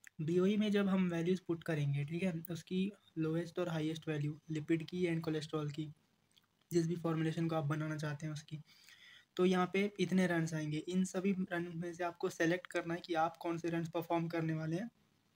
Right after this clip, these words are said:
या तो आप पूरे perform करें तो best है। ठीक है, उस performance के बाद इन दोनों, इन दोनों quantity को, अ, यूज़ करके आप जब perform करेंगे, formulate करेंगे sample को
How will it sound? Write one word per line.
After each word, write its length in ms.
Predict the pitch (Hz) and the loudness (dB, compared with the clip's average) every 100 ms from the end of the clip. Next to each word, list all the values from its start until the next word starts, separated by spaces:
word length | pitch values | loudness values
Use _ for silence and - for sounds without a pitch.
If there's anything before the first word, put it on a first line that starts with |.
| _ _ _ - - | _ _ _ -12 -2
या 160 | 170 | 0
तो 280 | 165 202 247 _ _ _ _ _ _ 175 | 0 -2 -4 _ _ _ _ _ _ -6
आप 200 | 165 - | -6 0
पूरे 200 | 208 202 | 6 6
perform 360 | 196 170 170 165 | 6 2 0 0
करें 240 | 165 185 | 0 2
तो 100 | 196 | 2
best 300 | 156 147 - | 2 -2 -4
है। 140 | 151 - _ _ - - - | -10 -10 _ _ -20 -20 -4
ठीक 140 | 202 | -2
है, 260 | 208 202 - _ | 0 -2 -8 _
उस 220 | 208 220 - | -4 -2 0
performance 580 | 202 196 185 185 208 202 | 0 0 0 0 0 0
के 160 | 202 | -2
बाद 440 | 170 156 156 147 - _ _ _ _ | 2 2 2 -2 -6 _ _ _ _
इन 200 | 185 185 | 2 2
दोनों, 320 | 175 175 185 175 | 4 2 0 0
इन 160 | 202 196 | 2 4
दोनों 220 | 196 196 | 6 4
quantity 420 | 190 180 175 175 | 2 0 0 -2
को, 320 | 196 196 190 - - _ _ _ 160 | 0 0 0 -6 -20 _ _ _ -6
अ, 140 | 156 | -4
यूज़ 340 | 156 190 196 | 2 2 2
करके 300 | - 170 165 | 2 0 0
आप 140 | 175 165 | -2 0
जब 260 | 170 165 | -2 -4
perform 380 | - 165 180 175 | -6 -4 -2 -2
करेंगे, 360 | 170 165 165 180 | 0 2 2 0
formulate 600 | - 170 170 175 190 190 | 2 2 2 2 2 2
करेंगे 360 | 175 160 156 | 2 2 0
sample 500 | 151 156 151 147 156 | -2 -2 -2 -2 -6
को 320 | 156 175 214 | -4 -4 -4